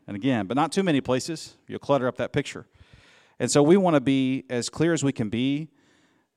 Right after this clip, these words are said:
biblically reasonable, and we wanna draw the line at things that are most consistent and obvious in Scripture, like the doctrine of God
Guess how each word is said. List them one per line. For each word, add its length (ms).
biblically 400
reasonable, 680
and 140
we 80
wanna 220
draw 240
the 80
line 760
at 260
things 300
that 160
are 260
most 380
consistent 600
and 140
obvious 400
in 80
Scripture, 460
like 240
the 100
doctrine 360
of 120
God 480